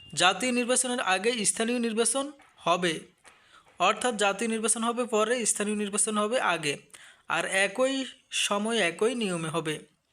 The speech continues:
সারা বাংলাদেশে স্থানীয় নির্বাচন একই সময় হবে এবং একই আইনে হবে, অর্থাৎ স্থানীয় নির্বাচন হবে জাতীয় নির্বাচনের আইনে। জাতীয় নির্বাচন যেভাবে করা হয় হুবাহু সেভাবে হবে স্থানীয় নির্বাচন। তো বড় ধরনের একটি সংস্কার আনা হয়েছে।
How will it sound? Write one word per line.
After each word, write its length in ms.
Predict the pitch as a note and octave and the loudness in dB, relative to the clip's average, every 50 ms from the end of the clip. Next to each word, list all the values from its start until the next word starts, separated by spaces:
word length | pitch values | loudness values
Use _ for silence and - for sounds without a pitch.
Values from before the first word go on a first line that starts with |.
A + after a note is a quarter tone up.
| - - - - - _ _ _ _ | -12 -12 -12 -20 -20 _ _ _ _
সারা 260 | - - F#3+ F#3 G#3 | -6 -2 0 2 2
বাংলাদেশে 480 | A3 A#3+ A#3+ A#3 A3+ G#3+ B3 B3 A#3+ A#3 | 2 2 0 -2 0 0 0 0 0 0
স্থানীয় 360 | A3 - - A3+ A3 A3+ A#3 | 0 0 0 -2 -2 -2 -2
নির্বাচন 440 | A3+ A3+ A#3 A3 A3+ A3 - A#3+ A3 | -2 -2 0 0 0 0 0 0 -2
একই 260 | F#3 F3+ F#3 G#3+ G#3+ | -2 0 0 0 0
সময় 320 | - - A3 G#3+ A3 A3 G#3+ | 0 0 -2 -2 -2 -2 0
হবে 260 | A3 A3+ A3 A3+ G3 | 0 0 2 2 0
এবং 260 | F3 G3 A3+ A#3 A#3 - - - - - - - _ _ - | 0 0 -2 -4 -6 -12 -16 -20 -20 -20 -20 -20 _ _ -4
একই 380 | D#3+ E3 F3 F3 A3 A#3 C4+ - | -2 -2 0 2 0 0 0 0
আইনে 280 | - E3+ E3 E3+ E3 | 0 0 0 0 0
হবে, 340 | D#3+ E3+ E3 D3+ D#3 C#3 C#3+ - - - | 0 0 0 0 0 -4 -4 -6 -6 -6
অর্থাৎ 280 | E3 F3 F3 A3+ A3+ A3 - - - _ _ - - - - - - F#3 | -4 -2 -2 -2 -4 -4 -6 -18 -20 _ _ -20 -20 -20 -16 -10 -4 -2
স্থানীয় 380 | - - - A3 G#3+ A3+ A#3 | -2 -2 -2 -2 -2 -2 -2
নির্বাচন 420 | A#3 A#3 A3+ G#3 G#3+ G#3 - A#3 G#3 | -4 -4 -2 0 0 0 0 0 0
হবে 200 | A3+ A#3 A#3+ A#3+ | -2 -2 -2 -2
জাতীয় 340 | G3 F#3 F3 E3+ - F#3 F#3 | 0 0 0 0 -2 -4 -4
নির্বাচনের 480 | F#3+ F#3 F3+ F#3+ - G#3+ G#3+ A#3+ C4+ | -4 -4 -4 -4 -4 -4 -4 -6 -4
আইনে। 380 | - - D#3+ D#3 D3+ C#3+ C3+ C3 - _ _ - - - - - _ _ - | -4 -2 -2 -2 -2 -4 -6 -8 -10 _ _ -20 -20 -20 -20 -20 _ _ -8
জাতীয় 300 | - F3+ F3+ F3 G#3 A3+ | -4 -4 -2 -2 -2 -2
নির্বাচন 480 | A3+ A3+ G#3+ A#3 - - A3 A#3 A3+ G#3+ | -2 -2 -2 0 0 0 -2 -2 -2 -2
যেভাবে 380 | F3 F#3 F#3+ G#3 A3 A3 A3+ A3 - _ - | -2 0 2 2 2 2 0 -2 -8 _ -4
করা 200 | F#3 F3 F#3 F#3+ | -2 0 0 0
হয় 380 | F#3 - D#3 D3 F#3 G#3 A3 G#3+ - - | 0 0 0 0 0 -4 -8 -10 -10 -8
হুবাহু 340 | E3+ F3 F#3 F#3+ G#3+ G#3+ A3 | -2 0 0 0 0 0 -2
সেভাবে 340 | - - F#3 F3+ F#3 F#3 G3 | -2 -2 -2 -2 -2 0 0
হবে 240 | G3 F#3+ G#3+ A#3 G3 | -2 -2 -2 -2 -2
স্থানীয় 340 | - - G3+ G3 G#3+ A#3 | -2 -2 -2 -2 -4 -4
নির্বাচন। 520 | A3 G3+ E3 D3 D3+ C3+ - - C#3+ C#3+ - _ _ - - - - - - - - _ _ - | -4 -4 -4 -2 0 -2 -2 -2 -4 -8 -14 _ _ -20 -20 -20 -20 -20 -20 -20 -20 _ _ -12
তো 60 | F3 | -6
বড় 280 | D#3 D#3+ E3+ G3 A3 A#3 | 0 2 2 2 2 2
ধরনের 280 | A3+ B3 B3 B3 A#3+ | 2 2 2 2 0
একটি 160 | A3+ G#3+ A#3 A3 | -2 -2 -2 -2
সংস্কার 460 | - - G#3 G3 - - - B3 C4+ | 0 0 2 2 0 0 0 0 0
আনা 220 | A#3+ F3 E3+ E3 | 0 0 0 0
হয়েছে। 380 | D#3+ E3 D#3+ C#3+ - - C#3+ | 0 0 0 0 0 0 -2